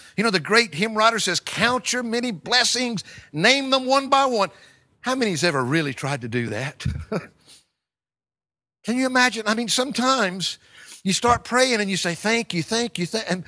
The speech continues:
boy, before you realize, you know, "Boy, Lord, there's just so much to thank you for. How can I ever thank you for all of it?"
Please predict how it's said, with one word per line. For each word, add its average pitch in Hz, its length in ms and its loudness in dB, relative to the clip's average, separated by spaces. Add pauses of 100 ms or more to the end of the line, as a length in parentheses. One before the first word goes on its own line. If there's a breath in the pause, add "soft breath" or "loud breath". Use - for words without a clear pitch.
(520 loud breath)
boy, 226 260 0
before 190 340 -2
you 262 60 -2
realize, 233 220 0
you 247 80 -4
know, 208 180 0 (280)
"Boy, 226 200 0
Lord, 233 240 -2
there's 220 140 -2
just 190 180 0
so 254 200 2
much 262 280 -2
to 202 100 -4
thank 269 300 -2
you 175 60 -4
for. 196 140 0
How 254 160 2
can 247 160 0
I 240 160 2
ever 302 340 6
thank 165 300 -6
you 156 60 -4
for 143 160 -4
all 123 240 -6
of 110 140 -16
it?" - 100 -20